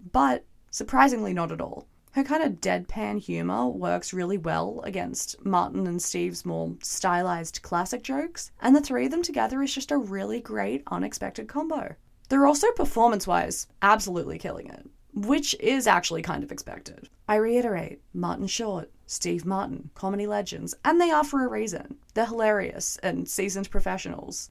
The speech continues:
and worthy of absolutely all of their hype. And to be honest, Selena Gomez always kills it on screen for me.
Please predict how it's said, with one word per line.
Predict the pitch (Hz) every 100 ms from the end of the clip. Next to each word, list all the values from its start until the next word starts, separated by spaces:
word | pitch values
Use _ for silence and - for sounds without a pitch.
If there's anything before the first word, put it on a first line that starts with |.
| -
and | 180 180
worthy | 175 196 214 185
of | 170
absolutely | 202 220 202 180 175
all | - 202
of | 240
their | -
hype. | - - - - - - _ -
And | 254
to | 294
be | 415 311
honest, | 226 359 539 - - _ -
Selena | - 302 277 403
Gomez | 508 508 554 -
always | 214 220 247
kills | - 208 214
it | 202
on | 165
screen | 160 165
for | 170 -
me. | -